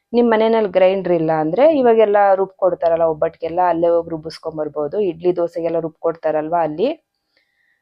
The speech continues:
ಇಲ್ಲ, ನಿಮ್ ಮನೆಯಲ್ಲಿ ಮಿಕ್ಸಿ ಚೆನ್ನಾಗಿ ವರ್ಕ್ ಆಗುತ್ತೆ ಅಂದ್ರೆ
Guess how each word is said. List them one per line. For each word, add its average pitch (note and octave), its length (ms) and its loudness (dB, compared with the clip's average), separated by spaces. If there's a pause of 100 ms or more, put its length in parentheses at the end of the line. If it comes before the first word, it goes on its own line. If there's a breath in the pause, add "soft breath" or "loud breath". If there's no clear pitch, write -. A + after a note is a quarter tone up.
(120)
ಇಲ್ಲ, A#3+ 240 2
ನಿಮ್ A3 160 0
ಮನೆಯಲ್ಲಿ G#3 420 0
ಮಿಕ್ಸಿ G#3+ 320 -6 (160)
ಚೆನ್ನಾಗಿ F#3 480 0 (260)
ವರ್ಕ್ F3 300 0
ಆಗುತ್ತೆ E3 360 0
ಅಂದ್ರೆ E3+ 260 -2